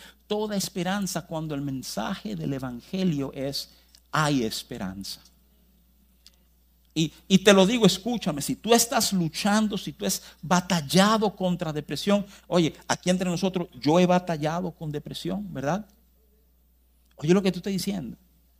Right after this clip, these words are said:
Sí, yo no estoy opuesto a que tú vayas a médico, yo no estoy opuesto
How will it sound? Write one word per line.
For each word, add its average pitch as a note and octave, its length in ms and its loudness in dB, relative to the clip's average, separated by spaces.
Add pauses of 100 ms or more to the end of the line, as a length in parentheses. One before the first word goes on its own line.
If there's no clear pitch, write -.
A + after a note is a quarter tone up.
(680)
Sí, A#3 760 0
yo D3 160 -12
no E3+ 80 4
estoy G3+ 240 0
opuesto A3+ 420 0
a - 80 -6
que C3+ 100 -4
tú E3+ 160 -2
vayas E3+ 280 2
a F#3+ 40 2
médico, A3+ 380 -2
yo D3 180 -4
no F3+ 100 0
estoy F#3+ 180 -2
opuesto G#3+ 560 0